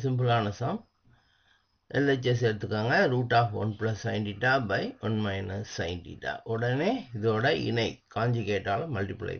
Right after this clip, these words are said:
பண்ணலாம் உள்ளேயே. ஒன் plus sin theta by one plus sin theta. ஒரே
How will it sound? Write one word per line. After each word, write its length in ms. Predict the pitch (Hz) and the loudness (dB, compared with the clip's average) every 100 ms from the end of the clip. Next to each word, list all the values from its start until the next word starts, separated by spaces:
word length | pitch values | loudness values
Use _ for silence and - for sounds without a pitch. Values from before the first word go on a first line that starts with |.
| - | -10
பண்ணலாம் 400 | 80 76 67 - | -10 -8 -10 -8
உள்ளேயே. 360 | 95 92 78 73 _ _ _ _ _ _ | -4 -4 -4 -8 _ _ _ _ _ _
ஒன் 200 | 120 120 113 | -2 -2 2
plus 200 | 123 120 101 | 2 2 0
sin 160 | 95 92 | -4 -4
theta 240 | 95 151 214 _ _ _ _ _ - 107 | -4 -4 -6 _ _ _ _ _ -10 2
by 120 | 190 339 - 113 | 2 2 -2 0
one 120 | 113 104 | 0 -2
plus 180 | 101 - | -8 -10
sin 160 | 95 95 | -12 -12
theta. 200 | 117 - - 120 | -14 -20 -8 2
ஒரே 200 | 120 131 | 2 4